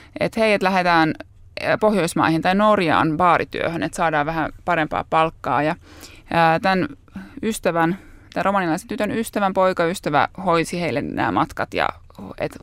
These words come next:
et ho-, hän, niinku, järjesti tämän, tämän pääsyn tänne Norjaan. Ja sitten he meni Norjaan ja matkalla sit kävi ilmi kuitenkin, että,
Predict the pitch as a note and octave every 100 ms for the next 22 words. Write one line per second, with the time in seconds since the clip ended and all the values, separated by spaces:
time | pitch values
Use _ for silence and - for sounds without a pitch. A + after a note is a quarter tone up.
0 | - - - F3 - - F3+ D#3+ C#3+ -
1 | F#3 - F3 E3 F#3 - - - G3 -
2 | - - - - - F3 D#3+ B2+ - F3
3 | E3 E3+ C#3+ D3+ D#3 D3 D#3 G#2 G#2 F#3+
4 | - - - A#3 - A3+ F#3+ G#3 A#3 -
5 | - F#3+ F#3 F3+ E3+ E3+ E3 - - F#3
6 | F#3+ E3+ D#3 - F3 D#3+ D#3+ D#3 E3 C#3+
7 | C#3+ C#3+ D#3 D3+ - E3